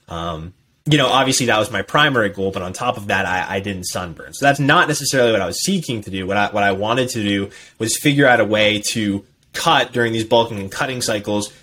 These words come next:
without absolutely despising it because of what I was eating. And so steak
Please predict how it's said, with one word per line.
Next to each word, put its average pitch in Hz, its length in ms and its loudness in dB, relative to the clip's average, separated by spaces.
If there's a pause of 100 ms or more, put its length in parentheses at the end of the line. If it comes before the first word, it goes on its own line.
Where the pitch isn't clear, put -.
(160)
without 117 540 2
absolutely 113 560 -2
despising 113 640 -4
it 98 100 -4
because 110 200 -4
of 95 100 -4
what 90 100 -8
I 85 60 -4
was 90 160 -6
eating. 170 320 0 (320)
And 110 140 -6
so 117 120 2
steak - 760 0